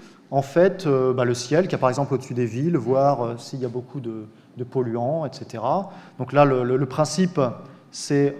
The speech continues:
euh, on part d'un laser en général impulsionnel, donc on envoie des flashs de lumière vers le, vers le ciel, et puis la lumière qui est rétrodiffusée, euh, comme on l'a fait tout à l'heure là, sur le talc, donc rétrodiffusée par les poussières, par les, les nuages, euh,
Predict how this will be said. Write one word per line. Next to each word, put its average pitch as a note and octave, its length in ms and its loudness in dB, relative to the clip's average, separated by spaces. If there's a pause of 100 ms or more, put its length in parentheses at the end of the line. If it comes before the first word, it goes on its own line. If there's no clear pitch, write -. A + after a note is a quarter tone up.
(100)
euh, C3+ 320 -6
on C#3+ 80 -4
part C3+ 240 2
d'un B2+ 80 0
laser D3 280 0
en C3+ 60 0
général C3 260 0
impulsionnel, C3+ 520 0
donc C3 200 -4
on B2+ 60 0
envoie A#2+ 320 -2
des A#2 80 -4
flashs D3 320 2
de B2 80 0
lumière B2+ 400 -4 (1200)
vers A#2 300 -2
le, A#2 100 -6 (380)
vers B2 160 -4
le B2+ 80 -6
ciel, E3 400 -2 (340)
et C3+ 120 -4
puis E3 340 -4
la E3+ 100 4
lumière E3 380 4
qui D3+ 140 0
est C#3+ 40 4
rétrodiffusée, D#3+ 1120 2 (480)
euh, A#2+ 80 -6
comme C#3 220 0
on C3+ 40 2
l'a B2+ 80 2
fait D3+ 140 -2
tout C#3+ 160 -6
à C#3+ 80 0
l'heure C#3+ 160 2
là, B2+ 100 -2
sur B2 200 -6
le B2 80 -4
talc, G3+ 400 0
donc A#2+ 180 -4
rétrodiffusée D3 840 -2
par C#3+ 340 4
les B2+ 80 0
poussières, D3 760 0
par C#3 300 2
les, A#2+ 260 -6 (360)
les B2+ 100 0
nuages, C#3 560 4
euh, A#2+ 380 -4